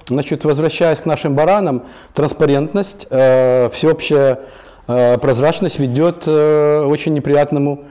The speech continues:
э, для власти феномену, полной, э, в-, десакрализации власти. Как сейчас произошло с этим знаменитым фильмом, э, «Дворцом Путина». Это же абсолютно десакрали-, то есть это страшная вещь для него. Поса-, он строит теократию, он бог,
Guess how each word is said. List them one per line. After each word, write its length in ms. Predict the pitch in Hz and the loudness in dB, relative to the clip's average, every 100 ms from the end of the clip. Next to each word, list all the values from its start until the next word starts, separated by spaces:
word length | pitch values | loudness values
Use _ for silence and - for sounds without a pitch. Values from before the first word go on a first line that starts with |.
| - - _ | -20 -20 _
э, 80 | 117 | -4
для 140 | 113 123 | 0 2
власти 960 | 135 135 - 147 139 143 139 139 135 127 | 2 2 0 0 0 2 2 2 2 0
феномену, 540 | 160 151 107 92 98 - | -2 -2 -2 -2 -4 -2
полной, 340 | 143 151 147 | 0 0 0
э, 300 | 139 123 120 107 | 0 0 0 0
в-, 320 | 110 107 95 | 0 -2 -2
десакрализации 800 | 131 135 143 151 143 90 - 90 | -2 -4 -4 -2 -2 -4 -4 -6
власти. 400 | 85 78 - - - - | -4 -6 -12 -20 -20 -10
Как 100 | 113 | -6
сейчас 140 | 123 117 | -4 -4
произошло 400 | 110 110 - 117 | -4 -4 -4 -6
с 80 | |
этим 320 | 110 117 98 - - - | -6 -6 -6 -10 -20 -8
знаменитым 500 | 92 120 120 113 107 | -4 -2 -2 -2 -6
фильмом, 480 | - 120 104 98 92 - - - - | -4 -4 -2 -4 -6 -14 -20 -20 -12
э, 140 | 104 98 | -6 -4
«Дворцом 400 | 104 110 117 98 | -2 -2 -4 -2
Путина». 480 | 185 202 156 123 110 - _ _ - _ - | -4 -4 -4 -6 -8 -20 _ _ -20 _ -10
Это 200 | 104 120 | -6 -2
же 120 | 120 | 0
абсолютно 380 | 117 165 160 117 | 0 -2 -2 -2
десакрали-, 380 | 107 107 131 110 | -4 -6 -4 -2
то 80 | 123 | -2
есть 100 | 120 | -2
это 120 | 120 | -2
страшная 480 | - 135 120 151 190 | -2 0 0 0 0
вещь 200 | 240 101 | 0 -2
для 140 | 95 98 | -2 -2
него. 200 | 98 92 | -2 -4
Поса-, 320 | 104 110 90 - - | -6 -6 -8 -10 -2
он 140 | 180 | 0
строит 380 | 185 170 175 135 | 0 2 2 2
теократию, 640 | 151 127 117 110 113 113 120 | 0 0 0 0 -2 -2 -2
он 180 | 151 | -2
бог, 460 | 107 120 135 165 - | 0 2 2 0 -8